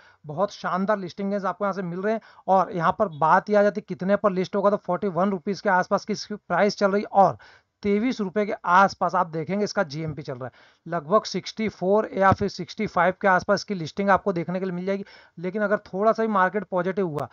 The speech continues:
तो इसकी लिस्टिंग जो है सिक्सटी एट या फिर सेवेंटी रुपीज के आसपास भी आपको जाती हुई देखने को मिल जाएगी। लेकिन मैं आपको बता दूं, जिस तरीके से आज ईपेक ड्यूरेबल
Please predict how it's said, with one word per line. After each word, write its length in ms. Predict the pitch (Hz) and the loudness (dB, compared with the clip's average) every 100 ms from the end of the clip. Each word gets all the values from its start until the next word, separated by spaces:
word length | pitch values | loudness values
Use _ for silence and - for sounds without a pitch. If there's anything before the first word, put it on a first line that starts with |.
| - _ _ | -16 _ _
तो 80 | 208 | -2
इसकी 200 | 202 - | -2 -2
लिस्टिंग 380 | 208 170 214 214 | -6 -4 -2 0
जो 120 | 220 | 2
है 60 | 214 | 2
सिक्सटी 340 | - - - 202 185 | 0 -10 -8 -2 0
एट 160 | 202 | 2
या 120 | 208 202 | 4 4
फिर 140 | 208 | 2
सेवेंटी 400 | - 185 196 202 | 0 0 2 -2
रुपीज 300 | 190 180 185 | -4 -4 0
के 80 | 214 | 4
आसपास 380 | 180 180 202 165 | 4 4 0 4
भी 80 | |
आपको 200 | 196 - | 2 2
जाती 260 | 180 160 190 | -2 -2 -2
हुई 60 | 185 | -4
देखने 240 | 160 185 | -2 -2
को 80 | 185 | -2
मिल 120 | 190 | 0
जाएगी। 180 | 202 190 | 0 0
लेकिन 300 | 160 170 208 | -4 -2 4
मैं 100 | 202 | 4
आपको 160 | 190 196 | 4 2
बता 120 | 202 | 2
दूं, 100 | 208 - - _ | 0 -6 -20 _
जिस 220 | 160 226 - | -4 -2 0
तरीके 240 | 202 196 | 0 4
से 80 | 214 | 2
आज 100 | 208 240 | 2 -4
ईपेक 280 | 190 220 | -2 -2
ड्यूरेबल 440 | 180 180 190 190 | -2 -2 2 2